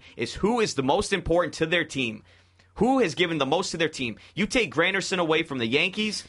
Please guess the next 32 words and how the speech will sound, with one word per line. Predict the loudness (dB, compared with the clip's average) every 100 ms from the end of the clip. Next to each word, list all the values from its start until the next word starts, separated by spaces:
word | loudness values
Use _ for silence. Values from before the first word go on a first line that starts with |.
| -20 -20 0
they're | 2
still | 2 2 4 4 0 -8 _ -6
gonna | 0 2
make | 2 0
the |
playoffs. | -2 -2 -2 -4 -2
They're | -2
still | 2 0
gonna | 2 0
be | 0
good | 0
enough. | 0 0 -2
They | 0
have | 0
enough | 0 -2 0
guys. | 0 0 -4 -14 -8
You | -2
take | -2 0
Gonzalez | -2 0 2 2 0
away, | 0 0 -2 -6 -4
you | -2
still | 2 2
got | 4
Ortiz, | 2 0 0 -2 0
you | -2
still | 2 2
have | 2
Ellsbury, | 0 0 -2 -4
you | -2
still | 0 0
have |
Pedroia, | -2 -2 2 4 2 0